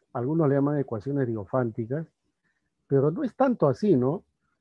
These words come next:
Eh, en geometría, tú sabes que los parámetros normalmente son, ¿qué? Enteros y positivos. Difícilmente vas a encontrar algo negativo. Absurdo.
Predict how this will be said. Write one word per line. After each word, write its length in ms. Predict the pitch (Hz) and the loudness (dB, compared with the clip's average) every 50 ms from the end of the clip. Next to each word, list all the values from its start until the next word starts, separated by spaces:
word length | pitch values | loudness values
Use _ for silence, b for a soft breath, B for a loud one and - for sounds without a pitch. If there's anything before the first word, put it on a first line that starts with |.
| _ _ _ - | _ _ _ -2
Eh, 180 | 151 147 147 - | 0 0 2 2
en 120 | - 160 147 | 2 2 4
geometría, 640 | 165 165 160 - - 220 233 214 214 214 220 - - - | 4 4 4 4 4 4 4 6 4 4 2 0 -4 -6
tú 100 | 180 170 | -8 -2
sabes 340 | - 190 180 185 180 170 - | 2 4 4 4 4 2 0
que 320 | - 135 127 120 117 117 | 0 -2 0 0 0 -2
los 140 | 123 117 - | -2 -4 -2
parámetros 720 | - 135 139 143 165 165 160 151 143 - 147 156 160 156 - _ _ | -2 0 2 4 4 2 2 0 -2 -2 -2 -2 -2 -4 -6 _ _
normalmente 680 | - 120 113 117 135 147 143 147 151 151 147 139 131 117 | -14 -12 -10 -8 -8 -6 -6 -6 -6 -6 -6 -8 -8 -10
son, 280 | - - 147 143 131 127 | -8 -8 -8 -8 -8 -6
¿qué? 280 | - 120 101 90 82 _ _ _ _ _ _ _ _ _ _ _ _ _ _ _ - | -8 -8 -8 -10 -14 _ _ _ _ _ _ _ _ _ _ _ _ _ _ _ -14
Enteros 800 | 113 104 101 92 - - 127 135 135 139 143 139 139 123 - | -12 -12 -12 -10 -2 2 2 4 6 6 4 4 2 -2 -4
y 40 | 120 | -8
positivos. 680 | - - 104 - - 98 - - 156 151 127 104 90 90 - _ _ _ _ _ _ _ _ _ _ _ _ _ _ _ _ _ _ _ _ _ _ _ _ | -10 -12 -14 -18 -18 -18 -10 -6 -4 -2 -2 -4 -6 -10 -20 _ _ _ _ _ _ _ _ _ _ _ _ _ _ _ _ _ _ _ _ _ _ _ _
Difícilmente 640 | - 120 117 - 233 214 - 180 143 156 170 170 - 139 | -10 -10 -8 -6 -6 -6 -4 -2 2 2 2 2 2 2
vas 180 | 147 147 - | 2 2 0
a 40 | 160 | -4
encontrar 340 | 139 - 113 104 107 127 151 | -6 -6 -6 -6 -4 -2 -2
algo 180 | 165 156 156 | -2 -2 -2
negativo. 600 | 135 117 98 92 92 92 _ - 170 220 196 117 95 98 _ _ _ _ _ _ _ _ _ _ _ _ _ _ _ _ _ - | -2 -2 -4 -6 -10 -14 _ -8 -8 -8 -8 -10 -16 -20 _ _ _ _ _ _ _ _ _ _ _ _ _ _ _ _ _ -14
Absurdo. 580 | 104 101 - _ - 151 170 147 127 98 92 | -14 -14 -14 _ -4 -2 -2 -2 -2 -6 -12